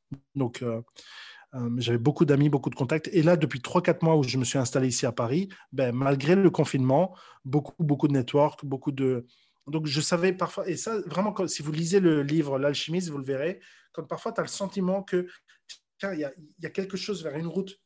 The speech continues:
il y a une route, il y a, il y a quelque chose qui t'emmène là-bas, eh ben, faut pas retenir, tu vois, parfois. Quand t'as des portes qui s'ouvrent vers une direction, prends, parce que sans doute, c'est pour t'amener quelque part, c'est l'univers qui veut t'amener quelque part. Et, euh,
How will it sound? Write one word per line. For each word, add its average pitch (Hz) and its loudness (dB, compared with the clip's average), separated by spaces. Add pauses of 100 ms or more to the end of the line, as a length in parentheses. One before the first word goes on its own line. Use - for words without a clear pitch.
il 156 -12
y - -8
a 147 -8
une 165 -8
route, 190 -10
il 170 -10
y 160 -14
a, 139 -8
il 147 -14
y 147 -8
a 147 -8
quelque 190 -10
chose 202 -12
qui - -12 (380)
t'emmène 196 -4
là-bas, 165 -4 (680)
eh 147 -12
ben, 160 -4 (120)
faut - -12
pas 190 -6
retenir, 190 -4
tu 165 -14
vois, 131 -4
parfois. 131 -10
Quand 135 -18
t'as 170 -8
des 156 -8
portes 196 -10
qui 180 -8
s'ouvrent 208 -6 (320)
vers 147 -10
une 175 -6
direction, 165 -6
prends, 202 -2
parce - -8
que 185 -2
sans 185 -6
doute, 214 -10
c'est - -12
pour - -14
t'amener 160 -4
quelque 151 -4
part, 156 -4 (140)
c'est - -8
l'univers 175 -2
qui 180 -10
veut 147 -10
t'amener 165 -8
quelque 147 -10
part. 156 -4 (300)
Et, 151 -2
euh, 135 0